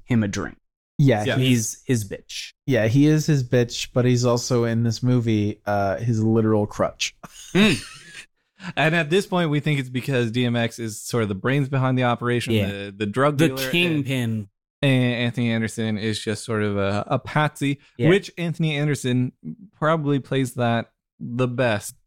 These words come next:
Speaker 1: Oh, yeah. He's
Speaker 2: Yeah,
Speaker 1: right there.
Speaker 2: he is, like, the hammiest man I've ever seen in this whole movie. And I don't know, I feel like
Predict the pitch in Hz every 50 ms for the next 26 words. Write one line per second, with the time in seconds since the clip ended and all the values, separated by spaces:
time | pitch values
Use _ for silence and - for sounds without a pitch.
0 | _ - 170 151 - - - - 127 143 123 - - 107 127 123 110 110 110 110
1 | - 151 156 156 156 156 147 139 131 123 120 127 135 - - 143 147 127 117 110
2 | 107 104 - _ _ _ _ _ _ _ - 135 127 135 123 - - - - -
3 | 123 123 120 113 117 113 113 107 101 - - 107 104 101 101 98 98 95 92 95
4 | 104 - _ _ - 110 110 107 107 110 107 104 104 104 101 - - 101 95 95
5 | 92 92 104 - _ - - - - - - - - _ _ _ - 110 104 101
6 | 101 104 104 - - - 104 104 101 104 104 101 98 101 101 98 104 - _ _
7 | _ _ _ _ _ _ _ _ _ _ _ _ _ _ _ _ _ - 139 143
8 | 147 147 147 143 143 135 - _ - 143 180 196 165 131 117 113 110 107 113 -
9 | - 156 151 143 139 123 - -